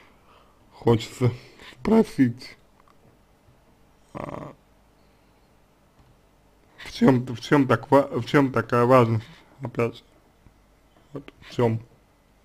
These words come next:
такая ва-, важность? Вот, что вы пытаетесь достичь, что вы хотите добиться? Мне кажется, это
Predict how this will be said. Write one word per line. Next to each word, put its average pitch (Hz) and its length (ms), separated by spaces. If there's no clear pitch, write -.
такая 123 420
ва-, 123 220
важность? 123 420
Вот, 147 440
что - 320
вы 131 100
пытаетесь 117 500
достичь, 117 500
что 131 220
вы 127 60
хотите 117 400
добиться? 117 460
Мне 196 160
кажется, 196 480
это 139 420